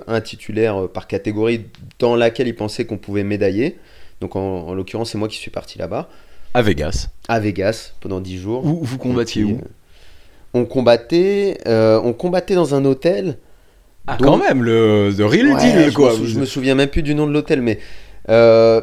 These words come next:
Speaker 1: l'idée, c'est qu'ils, ils font la Fight Week. Une, une, euh, une semaine par an, euh, ils font la Fight Week à Vegas. Donc t'as une semaine où t'as des championnats, t'as plein de championnats, championnats du monde de kickboxing, de machin, de bidule, dont les championnats du monde amateurs de M M A. C'était assez ouf.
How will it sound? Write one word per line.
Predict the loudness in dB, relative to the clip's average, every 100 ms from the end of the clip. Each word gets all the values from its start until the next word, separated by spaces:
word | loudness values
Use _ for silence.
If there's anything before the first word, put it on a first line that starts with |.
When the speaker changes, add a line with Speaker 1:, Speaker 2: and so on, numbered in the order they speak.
| -2
Speaker 1:
l'idée, | -6 -4 -2 -2
c'est | -2
qu'ils, | -4 -4 -2
ils | -4 -6
font | -2 0
la | 2
Fight | 2 0 0
Week. | -8 -8 -14 -14
Une, | -6 -4 -2
une, | -2 0
euh, | -2 -2
une | -2 -4
semaine | 0 0 0
par | 0 0
an, | 0 0
euh, | 0
ils | -2
font | -4
la | -6
Fight | -2 -4 0
Week | -2 0
à |
Vegas. | -2 2 0 0 -8 -18 -20 -20 -16
Donc | -8 -8
t'as | -2 -2 -2
une | -4
semaine | 0 2 4 2
où | 0
t'as | -2
des | -2
championnats, | -4 -8 -6 -2 -2
t'as | -4
plein | -6 -8
de |
championnats, | -6 -6 -4 -4
championnats | -2 -2 -4 -4
du | -6
monde | -4
de | -6
kickboxing, | -8 -8 -6 -6 -4 -4 -4 -4
de |
machin, | -6 -8 -8 -6
de |
bidule, | -6 -6 -4 -6 -2
dont | 0 0
les | -2
championnats | -6 -4 -4
du | -4
monde | -6 -4
amateurs | -4 -4 -4
de | -4
M | -4
M | -4 -4
A. | -4 -8 -20 -20 -20 -20 -20 -20 -20
C'était | -8 -6
assez | -4 -4
ouf. | -4 -6 -18